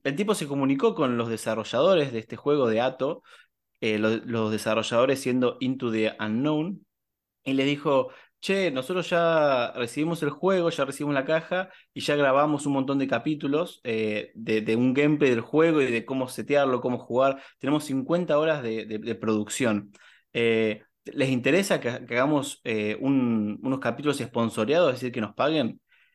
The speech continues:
Y les dijo este precio. Me, le dice, "Nosotros generalmente cobramos dos mil quinientos dólares por video,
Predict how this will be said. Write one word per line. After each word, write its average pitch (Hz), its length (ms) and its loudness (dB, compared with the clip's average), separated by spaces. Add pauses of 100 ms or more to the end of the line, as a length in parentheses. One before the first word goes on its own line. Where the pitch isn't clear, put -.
(300)
Y 127 80 0
les 131 140 0
dijo 170 380 2
este 127 240 -2
precio. 110 440 -4
Me, 123 160 -2
le 123 180 -2
dice, 117 220 -2
"Nosotros 180 300 0
generalmente 160 420 0
cobramos 147 380 2
dos 123 140 -4
mil 165 180 -2
quinientos 147 380 0
dólares 151 300 -2
por 120 200 -2
video, 139 580 0